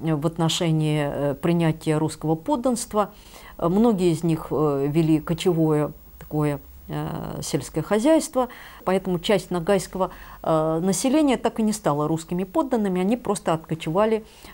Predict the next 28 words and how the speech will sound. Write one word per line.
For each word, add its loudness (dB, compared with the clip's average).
э, -4
на 2
территорию 2
Крымского -2
ханства -2
и -2
получили -2
там -2
расселение. 0
Но 6
вот 0
коридор, 6
э, -4
разделяющий 2
Казань 0
и -2
Астрахань, -2
он -2
вошел 0
в -8
состав -2
русского -4
государства. -8
Таким 4
образом, 0
русское 2
государство 0
становится -2